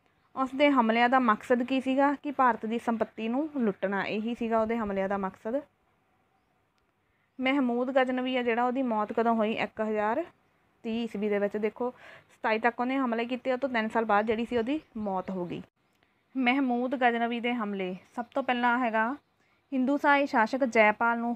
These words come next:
ਹਰਾਉਣਾ। ਮਹਿਮੂਦ ਗਜ਼ਨਵੀ ਨੇ ਇੱਕ ਹਜ਼ਾਰ ਇੱਕ ਈਸਵੀ ਵਿੱਚ ਜਿਹੜਾ ਹਿੰਦੂ ਸ਼ਾਹੀ ਸ਼ਾਸਕ ਸੀਗਾ ਜੈਪਾਲ, ਉਹਨੂੰ ਪੇਸ਼ਾਵਰ ਦੇ ਨੇੜੇ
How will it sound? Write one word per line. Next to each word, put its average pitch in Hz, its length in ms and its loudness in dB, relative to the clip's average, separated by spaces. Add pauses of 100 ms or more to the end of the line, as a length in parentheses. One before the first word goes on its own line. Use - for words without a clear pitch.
ਹਰਾਉਣਾ। 180 340 0 (560)
ਮਹਿਮੂਦ 247 440 0
ਗਜ਼ਨਵੀ 254 440 2
ਨੇ 254 220 -2
ਇੱਕ 220 180 -6
ਹਜ਼ਾਰ 240 240 0
ਇੱਕ 233 300 -4
ਈਸਵੀ 247 260 -4
ਵਿੱਚ 226 200 0
ਜਿਹੜਾ 220 220 2
ਹਿੰਦੂ 226 280 -2
ਸ਼ਾਹੀ 226 240 2
ਸ਼ਾਸਕ 226 360 -2
ਸੀਗਾ 233 240 -2
ਜੈਪਾਲ, 220 520 0
ਉਹਨੂੰ 240 260 -4
ਪੇਸ਼ਾਵਰ 208 480 2
ਦੇ 220 100 0
ਨੇੜੇ 220 340 0